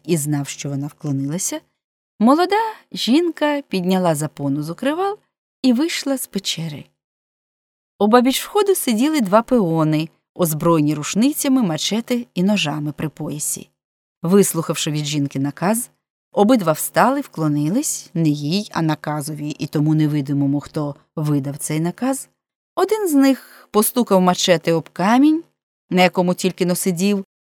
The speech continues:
а потім приклав до каменя вухо і прислухався. Цей камінь прикривав рудяну жилу, що проходила в горах. А на другому узбіччі, в гнізді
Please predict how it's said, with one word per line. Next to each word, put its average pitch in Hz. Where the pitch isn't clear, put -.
а 160
потім 165
приклав 165
до 156
каменя 156
вухо 285
і 208
прислухався. 151
Цей 320
камінь 277
прикривав 302
рудяну 247
жилу, 170
що -
проходила 175
в 185
горах. 147
А 165
на 160
другому 196
узбіччі, 151
в 156
гнізді 160